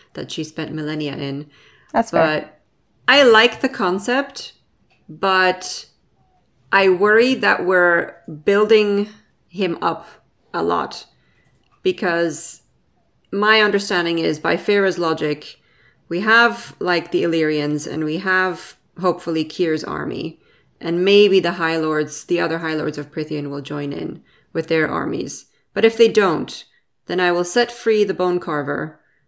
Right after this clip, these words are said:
Speaker 1: and maybe some other monsters, and that should be enough against the whole army of Hybern. So they're obviously expecting the Bone Carver to be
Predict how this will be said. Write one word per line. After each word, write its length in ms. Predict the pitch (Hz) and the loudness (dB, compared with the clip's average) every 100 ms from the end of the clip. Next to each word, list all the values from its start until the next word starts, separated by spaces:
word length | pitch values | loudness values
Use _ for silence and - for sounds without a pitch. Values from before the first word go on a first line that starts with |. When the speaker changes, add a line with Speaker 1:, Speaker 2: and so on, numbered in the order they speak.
| _ _ _ - | _ _ _ -8
Speaker 1:
and 800 | 175 156 151 151 147 147 - - _ - | -4 -2 -2 -2 -4 -6 -10 -16 _ -4
maybe 260 | 190 185 | 0 0
some 240 | 180 180 165 | 0 -2 -2
other 240 | 175 170 | -2 -2
monsters, 520 | 160 151 151 151 147 | -4 -6 -6 -6 -6
and 180 | - 160 | -4 -2
that 180 | 175 165 | 0 -2
should 200 | - 147 | -4 -4
be 160 | 180 165 | -2 -2
enough 400 | 160 160 151 - | -2 -2 -4 -8
against 360 | 156 160 156 | -6 -6 -8
the 80 | 165 | -10
whole 380 | 165 165 156 - | -6 -6 -4 -6
army 320 | 160 151 151 | -6 -6 -6
of 120 | 147 | -8
Hybern. 600 | 165 151 143 - - 151 | -8 -8 -8 -8 -10 -12
So 540 | - - 160 151 147 147 - _ _ | -10 -6 -4 -4 -6 -8 -20 _ _
they're 340 | - - 175 - | -14 -6 -4 0
obviously 560 | 202 214 220 202 208 | 0 4 4 4 2
expecting 880 | 185 175 - 170 170 170 151 147 143 _ _ _ _ _ _ - | 0 -2 -4 -8 -6 -6 -4 -6 -8 _ _ _ _ _ _ -10
the 160 | 170 | -6
Bone 300 | 156 170 165 | -4 -2 -4
Carver 380 | 156 156 147 147 | -6 -6 -4 -6
to 140 | 139 151 | -8 -6
be 500 | 151 147 139 135 | -4 -4 -4 -8